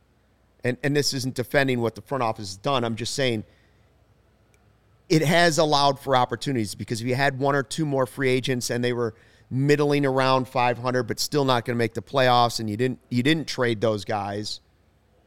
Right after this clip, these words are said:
then what's the point if you can't decide on some of these guys before you have to make those decisions with the roster at the end of the season? It's giving guys opportunities, get their feet wet at the major league level.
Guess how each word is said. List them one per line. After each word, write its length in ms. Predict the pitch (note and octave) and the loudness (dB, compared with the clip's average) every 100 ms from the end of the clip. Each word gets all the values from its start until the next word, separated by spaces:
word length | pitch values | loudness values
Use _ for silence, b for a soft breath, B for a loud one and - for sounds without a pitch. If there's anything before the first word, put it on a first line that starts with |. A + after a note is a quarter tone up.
| _ _ _ _ | _ _ _ _
then 300 | A#2 D3 C#3 | 0 2 6
what's 260 | C#3+ C3+ | 4 4
the 100 | - | -2
point 320 | A#2+ D#3+ D#3 C3+ | -4 0 0 0
if 140 | B2 | -6
you 100 | B2 | -8
can't 300 | A#2+ C#3+ C#3 | -6 -2 -2
decide 460 | - A#2 D3 D3+ E3+ | -2 -4 0 0 2
on 100 | B2 | 0
some 200 | - C3 | -2 -4
of 40 | A#2+ | -4
these 200 | A#2 - | -4 -4
guys 300 | B2 A2 B2 | -4 -4 -6
before 360 | B2+ - C#3+ C3+ | -10 -8 -4 -4
you 120 | B2+ | -4
have 260 | B2 B2 - | -4 -6 -6
to 80 | |
make 200 | B2+ B2 A#2+ | -6 -6 -4
those 180 | B2 | -6
decisions 640 | - A2+ C3+ B2 A#2+ A2+ - b b - | -6 -6 -2 -2 -2 -6 -8 b b -8
with 140 | A#2+ | -4
the 80 | B2 | 0
roster 480 | A#2 A2+ A2 B2 A2 | 2 2 0 -2 -2
at 100 | G2 | -2
the 100 | A2+ | -4
end 120 | G#2+ | -4
of 60 | |
the 60 | G2 | -4
season? 480 | - C3 A2+ F2+ F2 b b b | -4 -2 -2 -4 -10 b b b
It's 200 | - A#2+ | -8 -6
giving 360 | - D#3+ D3+ C#3+ | -2 0 2 2
guys 340 | C3 A#2+ A2+ - | 2 2 2 -2
opportunities, 880 | B2 A#2+ C#3 - C3+ A2+ G#2+ G#2 - b b | -2 -2 -4 -4 -4 -2 -4 -6 -8 b b
get 220 | - A#2 - | -4 -2 0
their 120 | C3+ | -2
feet 280 | - C#3+ - | 0 -4 0
wet 260 | C3 A#2+ - | 2 2 2
at 80 | - | -6
the 80 | |
major 360 | G#2+ G#2+ A2+ B2 | -2 -2 0 -2
league 200 | B2 A#2 | -2 0
level. 400 | A#2 A2 G#2 - | 0 0 -2 -6